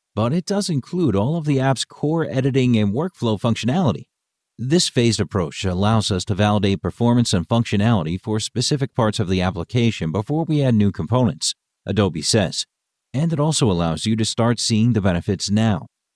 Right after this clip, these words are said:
Adobe adds it prioritized bringing over support for frequently used codecs like H two sixty-four, H E V C, and ProRes. All in all, the average editor is likely to see very little difference from the Intel version,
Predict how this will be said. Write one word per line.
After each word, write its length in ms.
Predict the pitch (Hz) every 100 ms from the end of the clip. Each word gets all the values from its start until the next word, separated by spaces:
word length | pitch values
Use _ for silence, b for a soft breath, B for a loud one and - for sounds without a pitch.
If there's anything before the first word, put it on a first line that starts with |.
| _ _ _ -
Adobe 440 | 107 123 117 104
adds 300 | 110 120 104
it 160 | 113 147
prioritized 720 | 196 185 185 170 - 139 123
bringing 340 | 131 147 139 123
over 220 | 123 110
support 500 | - 107 165 139 107
for 140 | 110
frequently 480 | - 156 139 127 110
used 340 | 104 95 92
codecs 600 | - 151 127 80 64 - 98
like 320 | 101 107 101
H 280 | 87 82 -
two 140 | 104
sixty-four, 680 | - 98 - 87 139 113 - _ -
H 220 | 113 113
E 80 | 110
V 160 | 107 110
C, 360 | - 120 127 _
and 220 | - 147 -
ProRes. 580 | 170 160 101 71 - - _ _ _ -
All 240 | 127 214
in 80 | 220
all, 280 | 190 131 - -
the 200 | 123 127 -
average 420 | 143 175 202 143
editor 340 | 113 87 95
is 300 | 123 113 113
likely 320 | 107 110 117
to 100 | 104
see 200 | 95 117
very 240 | 98 101 110
little 220 | 104 92
difference 480 | 87 139 101 87 104
from 200 | - 113
the 140 | 120
Intel 340 | 104 101 87 82
version, 340 | 131 90 78